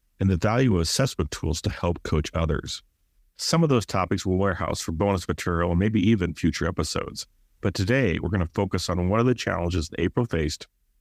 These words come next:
dealing with an underperforming employee. As the saying goes, there are two certainties in life, death and taxes. In a manager's life, there's a third certainty. You'll have to deal with an underperforming individual at some point in time.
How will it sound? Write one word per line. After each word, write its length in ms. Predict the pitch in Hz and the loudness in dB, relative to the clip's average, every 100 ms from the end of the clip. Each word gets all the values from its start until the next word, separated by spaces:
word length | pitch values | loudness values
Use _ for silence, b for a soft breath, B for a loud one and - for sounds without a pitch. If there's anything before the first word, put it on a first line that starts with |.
| _ | _
dealing 360 | - 98 101 95 | 0 2 4 4
with 140 | 85 | 2
an 100 | - - | 0 -2
underperforming 680 | 95 117 120 - 90 82 82 | -2 0 -2 -2 0 2 2
employee. 520 | 80 - 80 - - - _ _ _ _ _ _ _ _ _ | 0 -2 -4 -6 -10 -14 _ _ _ _ _ _ _ _ _
As 140 | 117 110 | 0 0
the 80 | |
saying 340 | 101 160 151 131 | 2 4 6 6
goes, 380 | 123 104 85 87 | 4 4 2 2
there 120 | 82 | 0
are 100 | 80 | -2
two 220 | - 139 123 | -2 -2 0
certainties 540 | - 87 76 82 80 | 0 0 2 0 2
in 80 | 82 | 0
life, 400 | 76 - - - _ _ _ _ - | 0 -4 -8 -20 _ _ _ _ -2
death 380 | 85 87 113 - | 2 2 0 0
and 260 | 85 85 | 2 2
taxes. 640 | - 110 113 - - - - _ _ _ _ | 0 -2 -2 -4 -4 -6 -8 _ _ _ _
In 140 | 104 98 | 2 4
a 20 | |
manager's 440 | 123 170 107 85 | 6 4 2 2
life, 320 | 85 80 78 - | 0 0 -2 0
there's 140 | 92 | 0
a 80 | 87 | 0
third 420 | - 120 110 98 | 2 2 2 0
certainty. 480 | - 78 80 - - - - _ | -2 -2 -2 -4 -4 -8 -16 _
You'll 220 | 82 120 | 0 2
have 160 | 131 143 | 2 0
to 100 | 120 | 0
deal 300 | 107 107 90 | 4 4 4
with 160 | 78 | 0
an 60 | - - | -4 -4
underperforming 760 | 98 110 98 98 - 101 92 - | 0 0 0 -2 0 0 2 2
individual 680 | 85 85 90 82 78 73 - | 0 2 2 0 0 -2 -4
at 120 | 73 | -4
some 280 | - 90 82 | -2 0 0
point 220 | 71 69 | -2 -4
in 80 | - | -4
time. 400 | 90 80 71 | -4 -4 -4